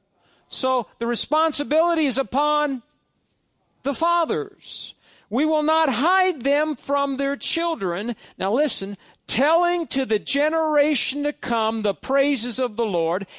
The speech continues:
and his strength and his wonderful works that he has done.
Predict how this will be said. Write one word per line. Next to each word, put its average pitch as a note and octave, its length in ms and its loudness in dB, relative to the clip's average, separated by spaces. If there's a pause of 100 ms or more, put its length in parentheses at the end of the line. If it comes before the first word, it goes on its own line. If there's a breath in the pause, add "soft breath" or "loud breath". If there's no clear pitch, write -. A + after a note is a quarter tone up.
(160 loud breath)
and C#4 240 0
his E4+ 140 0
strength A3+ 500 -2
and A3+ 180 -2
his G3+ 160 0
wonderful D#4 880 -2
works C#4 440 0
that B3+ 200 0
he B3 180 2
has A3+ 200 0
done. F#3+ 540 0